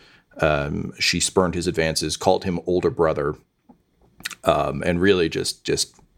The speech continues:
you know, family zoned him. Um, Strahd's rage grew darker, uh, as he, even as he invited his, his family to come live in his new land. Um, and on the day of,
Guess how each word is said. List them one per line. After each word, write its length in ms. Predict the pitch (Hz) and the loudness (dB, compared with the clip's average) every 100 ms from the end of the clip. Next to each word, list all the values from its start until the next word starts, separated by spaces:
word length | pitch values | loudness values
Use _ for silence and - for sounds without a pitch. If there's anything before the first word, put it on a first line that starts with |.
| _ - | _ -4
you 60 | 85 | -2
know, 200 | 69 - _ _ _ _ _ _ | -2 -8 _ _ _ _ _ _
family 420 | - 135 113 101 | 4 4 4 0
zoned 280 | 90 85 82 | -2 -4 -4
him. 200 | 76 80 _ _ - - - - - _ - | -4 -6 _ _ -20 -20 -20 -20 -20 _ 4
Um, 720 | 98 90 87 85 82 76 - - | 6 6 2 0 -2 -6 -12 -8
Strahd's 360 | - 131 117 | 4 4 6
rage 360 | 117 110 104 - | 4 4 2 -2
grew 240 | 101 92 90 | -2 0 2
darker, 600 | 98 87 90 78 73 - | 2 2 0 -4 -4 -4
uh, 320 | 95 82 78 82 | 0 0 0 0
as 220 | 92 85 | -2 -2
he, 240 | - 92 87 | -2 -2 -2
even 280 | 92 117 110 | -2 2 2
as 140 | 98 | 2
he 120 | - | 0
invited 420 | 92 87 87 85 | 0 2 0 -2
his, 260 | 90 80 - | -4 -2 -2
his 180 | 98 - | -2 0
family 380 | 98 92 90 80 | 2 2 0 -4
to 80 | |
come 260 | 85 90 80 | -2 -2 0
live 180 | 85 87 | 0 0
in 100 | 85 | -2
his 180 | 82 85 | -4 -4
new 160 | 85 | -2
land. 500 | 87 82 80 80 82 - _ - - - - _ _ - | 0 0 0 -4 -6 -12 _ -20 -20 -20 -20 _ _ 2
Um, 480 | 98 87 82 90 87 | 4 4 2 -2 -8
and 600 | - 90 90 87 85 - - | -2 0 0 0 -2 -4 0
on 180 | 101 95 | 2 2
the 60 | 95 | 2
day 560 | 98 101 101 98 95 | 4 6 4 2 -2
of, 680 | 90 92 85 80 90 - - | -2 0 0 -2 -10 -16 -18